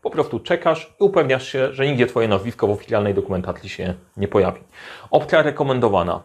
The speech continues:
Opcja rekomendowana jest taka. Bierzesz sobie pozostałe pytania,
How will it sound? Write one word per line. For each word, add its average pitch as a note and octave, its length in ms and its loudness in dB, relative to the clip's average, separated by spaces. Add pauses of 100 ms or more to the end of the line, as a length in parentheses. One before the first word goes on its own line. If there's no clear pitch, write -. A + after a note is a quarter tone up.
Opcja F#3+ 320 4
rekomendowana C#3 640 0
jest A#2 160 -2
taka. G2 260 -2
Bierzesz E3+ 380 -4
sobie C#3+ 180 2
pozostałe B2+ 520 2
pytania, F#2+ 420 0